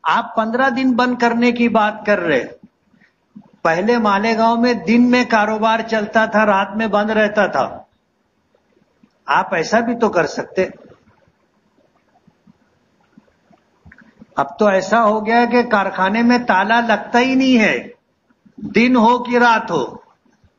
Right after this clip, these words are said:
पहले ऐसा होता था, दिन में कारोबार, शाम हुई कारोबार बंद,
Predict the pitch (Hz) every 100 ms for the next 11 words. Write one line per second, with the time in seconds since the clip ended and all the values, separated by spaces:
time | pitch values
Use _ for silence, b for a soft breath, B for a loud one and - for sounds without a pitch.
0 | _ _ _ _ _ _ - - _ -
1 | _ _ _ _ _ - 160 208 269 262
2 | 247 254 240 226 233 233 226 208 226 233
3 | 233 214 208 202 202 233 254 - - _
4 | - - 196 214 240 233 196 214 247 220
5 | 190 202 196 220 214 190 226 208 127 -